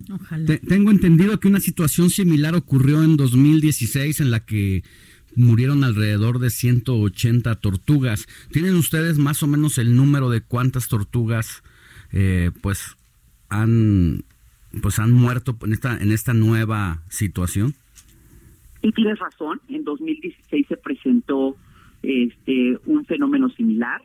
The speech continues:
Speaker 3: producido de la misma manera por marea roja, en donde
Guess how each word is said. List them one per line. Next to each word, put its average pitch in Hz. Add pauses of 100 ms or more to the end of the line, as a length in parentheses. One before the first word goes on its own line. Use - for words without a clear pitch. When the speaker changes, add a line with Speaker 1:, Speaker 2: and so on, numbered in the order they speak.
(720)
Speaker 3:
producido 135
de 120
la 110
misma 156
manera 139 (520)
por 113
marea 110
roja, 269 (580)
en 139
donde 135